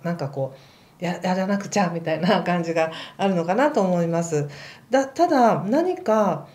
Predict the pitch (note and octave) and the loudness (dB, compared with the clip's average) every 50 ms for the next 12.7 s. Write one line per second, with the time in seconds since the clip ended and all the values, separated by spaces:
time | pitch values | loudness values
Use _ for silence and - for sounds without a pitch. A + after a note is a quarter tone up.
0 | - _ _ _ _ _ _ - F3+ F3+ F3 F3 F3 E3+ E3+ E3+ E3+ E3+ E3+ - | -20 _ _ _ _ _ _ -6 -4 -2 -2 0 -2 -2 -2 -2 -2 -4 -4 -4
1 | A3 G#3+ G3+ A3 A#3+ C#4 D4+ E4 E4 E4 - C4 B3 B3+ C4+ C#4+ C#4+ C#4+ - A#3+ | -4 -2 0 2 2 2 2 0 -2 0 0 0 0 2 0 0 0 0 0 0
2 | A#3 B3 C4 C#4 C4+ B3 G#3 F3 A3+ B3+ D4 D#4+ D#4+ D#4+ - D4+ D4 D#4 E4 E4 | 0 2 0 0 0 -2 0 2 2 4 4 2 0 -2 -4 -6 -4 -4 -2 -2
3 | C#4 F3+ - - - - - - - - D#4 D#4+ C#4 G#3 E3 - - - - - | -2 -4 -4 -6 -12 -20 -20 -18 -6 -4 -2 -2 -2 -2 -4 -6 -10 -12 0 2
4 | C4 C#4 D#4 D#4+ D#4 D4+ D#4+ D#4+ D#4+ E4+ E4 D#4+ B3+ G#3 E3+ D#3+ D3 D3 G3 A#3+ | 2 4 4 4 4 4 2 2 2 0 0 0 0 0 0 0 0 2 4 4
5 | C#4 D4+ D4+ C#4+ C#4+ C4+ - - G#3 G#3+ B3+ C#4 D#4 E4+ E4+ D#4+ C4 G3 F#3 F3 | 4 4 2 2 0 0 0 0 0 2 2 2 2 2 0 0 0 0 0 0
6 | F3 - - - D#3 D#3 D#3 D#3 D#3 E3 E3 D3+ C#3+ C#3 C#3+ - D#3 D3+ D3 D3 | -2 -4 -6 -4 -4 -2 -2 -2 -2 -2 0 0 -2 -2 -4 -4 -6 -6 -6 -8
7 | D3 - D3+ D3+ D3+ D3 D3+ D3+ D3 C#3+ C#3 C3+ - D#3 F3 F3+ - - - - | -8 -6 -4 -4 -4 -4 -4 -2 -2 -2 -4 -4 -6 -8 -8 -8 -10 -14 -20 -18
8 | - - C4 D#4+ E4+ E4 - C#3 C#3+ - - A3 A#3 C#4 D#4 E4 E4+ E4 - - | -6 -4 -2 0 0 0 0 -2 -4 0 2 4 4 4 4 4 0 0 -2 -4
9 | D3+ D3 D3 F3 D#3+ D#3+ D#3+ D#3 D3 C#3+ C#3+ C3+ C#3+ C#3+ C#3+ C#3+ C#3 C#3 C#3+ - | -4 -4 -4 -6 -6 -4 -4 -2 0 0 0 0 -2 -2 -4 -4 -4 -6 -6 -10
10 | - - - - - - - - - - D4+ D#4 D#4+ D#4 D#4 D4+ D4+ D4 B3+ C4+ | -14 -18 -20 -20 -20 -20 -20 -20 -8 -4 -2 -2 0 0 0 2 0 0 0 0
11 | C#4+ C#4+ C4 A3+ F#3+ E3+ - D#3+ F3+ A3 A#3 B3 A#3+ - E3 - D#3+ D#3 D3+ D3 | 0 0 0 0 0 -2 -2 0 2 2 2 2 2 -2 -4 -4 -4 -4 -2 -2
12 | D3 D3 D3 C#3+ C#3 D3 D3 C#3+ D3 C#3+ - C#3+ C3+ B2+ | 0 0 2 2 2 2 2 2 0 -2 -2 -6 -8 -8